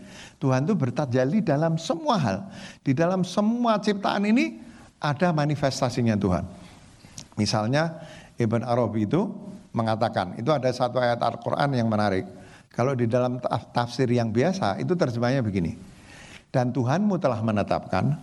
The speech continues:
agar kamu tidak menyembah kecuali menyembah Dia." Ayat Al-Quran yang sama, dia kritiknya sama, panjang pendeknya sama,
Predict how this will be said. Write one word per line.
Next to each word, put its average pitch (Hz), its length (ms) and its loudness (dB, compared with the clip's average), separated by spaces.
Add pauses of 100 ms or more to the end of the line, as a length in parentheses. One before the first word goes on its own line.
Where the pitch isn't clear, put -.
(520)
agar 123 340 0
kamu 151 320 0
tidak 143 300 0
menyembah 131 640 2
kecuali 160 340 0
menyembah 131 400 2
Dia." 82 220 -4 (600)
Ayat 208 280 0
Al-Quran 190 600 0
yang 170 240 2
sama, 165 800 -2 (400)
dia 170 320 4
kritiknya 175 840 0
sama, 143 680 -2 (640)
panjang 160 480 0
pendeknya 143 640 0
sama, 135 480 0